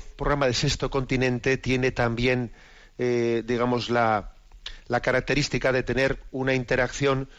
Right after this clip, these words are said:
con los mensajes que un servidor envía a las redes sociales, pues, diariamente. En Twitter, en la cuenta arroba obispo munilla, también en el,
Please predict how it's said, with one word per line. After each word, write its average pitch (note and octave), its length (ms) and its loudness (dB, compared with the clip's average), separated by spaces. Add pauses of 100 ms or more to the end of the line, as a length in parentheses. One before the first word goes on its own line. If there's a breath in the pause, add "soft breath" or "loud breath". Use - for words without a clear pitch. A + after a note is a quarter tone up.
(400 loud breath)
con B2+ 240 0
los B2 180 0
mensajes B2+ 540 0
que - 100 -8
un C3 80 -2
servidor C3 420 2
envía B2+ 300 2
a B2+ 40 4
las A#2+ 140 2
redes B2+ 380 2
sociales, C3+ 680 0 (360 loud breath)
pues, A#2 340 -2
diariamente. A#2+ 760 0 (720 loud breath)
En A#2 340 0
Twitter, C3+ 440 0
en B2 120 2
la A#2 80 2
cuenta B2 480 0
arroba A#2+ 440 0
obispo A#2+ 300 0
munilla, C#3 540 0 (720 loud breath)
también A#2+ 340 0
en A#2+ 220 0
el, A#2 320 0